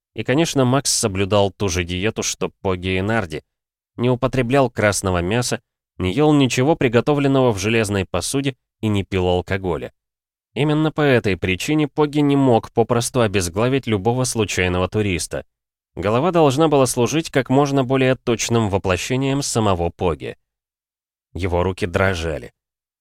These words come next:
Ему вдруг захотелось открыть коробку и перевязать галстук. Макс так и не научился сам завязывать галстуки, и Поги отлично помнил много раз, когда Макс приходил с галстуком к нему. Он завязывал галстук на собственной шее, а потом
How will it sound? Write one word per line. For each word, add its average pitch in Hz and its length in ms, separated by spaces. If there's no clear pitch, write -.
Ему 104 260
вдруг 101 280
захотелось 101 580
открыть 101 420
коробку 95 500
и 80 80
перевязать 82 580
галстук. 98 520
Макс 104 380
так 107 220
и 107 60
не 104 120
научился 104 640
сам 98 320
завязывать 80 560
галстуки, 80 600
и 92 140
Поги 120 320
отлично 104 520
помнил 107 440
много 104 340
раз, 113 240
когда 95 300
Макс 101 260
приходил 98 500
с 90 100
галстуком 98 580
к - 100
нему. 104 420
Он 87 140
завязывал 90 480
галстук 95 440
на 90 120
собственной 87 560
шее, 107 480
а 95 100
потом 110 320